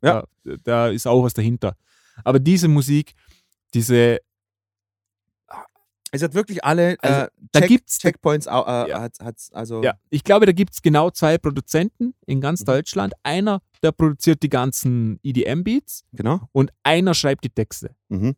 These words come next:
Speaker 2: Und die treffen sich dann und dann hauen die das zusammen und verkaufen's dann einfach an irgendeinen Schlagerstar. Ich
Speaker 1: Mhm.
Speaker 2: glaube, dass so Schlagermusik gemacht wird
Speaker 1: Ja.
Speaker 2: heutzutage.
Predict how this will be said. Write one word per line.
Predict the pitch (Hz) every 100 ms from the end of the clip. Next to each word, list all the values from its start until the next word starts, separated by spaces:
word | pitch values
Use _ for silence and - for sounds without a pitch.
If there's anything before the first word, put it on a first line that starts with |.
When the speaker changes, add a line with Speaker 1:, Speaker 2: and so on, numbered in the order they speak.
| _ -
Speaker 2:
Und | 120
die | 151
treffen | 196 254 - 214
sich | 226 -
dann | 226 214
und | 151 -
dann | 131
hauen | 139 143
die | 135
das | 123
zusammen | 131 135 160 -
und | 131 -
verkaufen's | 127 117 120 - 120 -
dann | 110 104
einfach | 107 113 117 -
an | 117
irgendeinen | - 139 127 117 120
Schlagerstar. | 107 101 101 - - -
Ich | 139 -
Speaker 1:
Mhm. |
Speaker 2:
glaube, | 143 156
dass | 131 117 -
so | 143 156 180 - _ _
Schlagermusik | - 123 113 123 113 101 104 -
gemacht | 101 98 -
wird | 104
Speaker 1:
Ja. |
Speaker 2:
heutzutage. | 95 - - 101